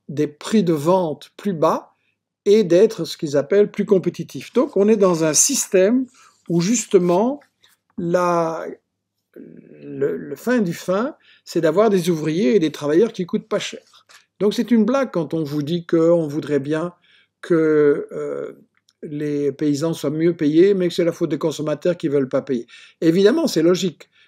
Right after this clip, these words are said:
Quand on n'arrête pas d'appauvrir et d'abaisser nos salaires, bien sûr que quand on va au supermarché, on regarde les prix et on prend ce qui est bon marché, euh, sauf si on appartient au, au un ou au deux, trois pour cent qui ne regardent pas les étiquettes. Donc, en fait,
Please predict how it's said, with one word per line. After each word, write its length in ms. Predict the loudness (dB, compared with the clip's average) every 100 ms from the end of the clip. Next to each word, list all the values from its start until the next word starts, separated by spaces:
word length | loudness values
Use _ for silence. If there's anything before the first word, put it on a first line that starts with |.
| -10
Quand 180 | -6 0
on 80 | 0
n'arrête 340 | 2 -2 -2
pas 140 | -2
d'appauvrir 640 | 0 0 2 2 4 4 4
et 100 | 2
d'abaisser 460 | 0 0 0 0 0
nos 120 | 0
salaires, 420 | -2 -2 2 2 0 -12 -8
bien 160 | -4 -4
sûr 220 | -2 -4
que 80 | -4
quand 260 | -4 -4
on 80 | -2
va 80 | 0
au 60 | -2
supermarché, 760 | -4 -10 -10 -10 -8 -2 -2 -2
on 80 | -6
regarde 340 | -4 -4 -4
les 100 | -6
prix 320 | -2 0 0
et 120 | 0 -4
on 60 |
prend 340 | -4 -4 -4 -4
ce 140 | -6
qui 160 | -4 -4
est 40 |
bon 140 | -4
marché, 400 | -8 -8 -4 -4 -4 -18 _ _
euh, 200 | -12 -10 -8
sauf 240 | -6 -6
si 160 | -6 -8
on 80 | -8
appartient 420 | -10 -12 -10 -8
au, 540 | -6 -8 -8 -8 -8 -8
au 60 |
un 120 | -6 -4
ou 220 | -4 -4
au 40 |
deux, 120 | -4
trois 180 | -6 -8
pour 160 | -12 -12
cent 240 | -10 -10 _ _ _
qui 100 | -8
ne 80 | -6
regardent 300 | -4 -4 -2
pas 140 | 0
les 160 | 0 -2
étiquettes. 480 | -8 -12 -14 -16 -20 _ _ _
Donc, 340 | 2 2 2 -2 _ _ _ _ _ _ _ _ _ _ _ _ _ 0
en 120 | 0
fait, 560 | 4 2 2 -4 -6